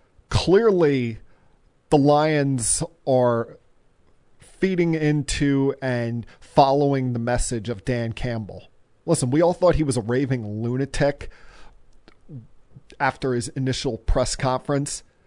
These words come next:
but clearly something that he's telling these guys is working, is resonating with them. They love playing for him. They don't just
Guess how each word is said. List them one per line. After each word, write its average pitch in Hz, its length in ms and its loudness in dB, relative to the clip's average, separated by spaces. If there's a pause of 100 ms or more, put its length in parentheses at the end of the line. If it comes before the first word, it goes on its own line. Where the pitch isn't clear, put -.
(180)
but - 140 0
clearly 214 340 4
something 175 460 0
that 131 200 0 (300)
he's 165 340 -2
telling 156 380 -2
these 120 240 -4
guys 110 580 -6 (440)
is 165 200 6
working, 131 520 0
is 147 200 0
resonating 113 1120 -2
with 117 200 -4
them. 95 240 -16
They 151 120 0
love 160 400 2
playing 160 400 4
for 113 380 -4 (180)
him. 110 240 -4
They 131 100 0
don't 160 180 0
just 165 220 0